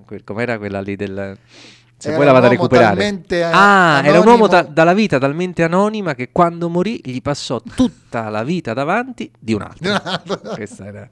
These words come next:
Speaker 1: questa è mia, originalissima. Se
Speaker 2: Originale.
Speaker 1: qualcun altro l'ha detta io non lo so, però è mia.
Speaker 2: Allora,
Speaker 1: Mentre
Speaker 2: io
Speaker 1: vivere è cancerogeno è di Woody Allen.
Speaker 2: Ecco.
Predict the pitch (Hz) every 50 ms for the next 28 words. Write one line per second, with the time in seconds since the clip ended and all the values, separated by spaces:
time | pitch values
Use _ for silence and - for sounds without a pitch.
0 | _ _ _ _ _ 240 233 269 233 202 160 135 123 123 123 135 139 131 135 143
1 | 139 127 113 101 - - - - 107 101 156 175 185 - 196 196 196 254 269 285
2 | 269 - 247 247 247 240 285 302 - - 220 190 190 180 170 160 156 151 - -
3 | 101 90 90 - 127 151 170 156 131 135 131 123 123 104 92 92 95 - _ _
4 | - - - - - _ _ _ _ _ 175 185 185 170 165 185 196 165 196 202
5 | 185 233 240 220 202 190 165 165 165 - 156 151 - - 165 170 165 214 208 208
6 | 208 214 202 202 190 190 - - 131 131 127 127 123 117 101 98 98 104 107 110
7 | 113 113 - -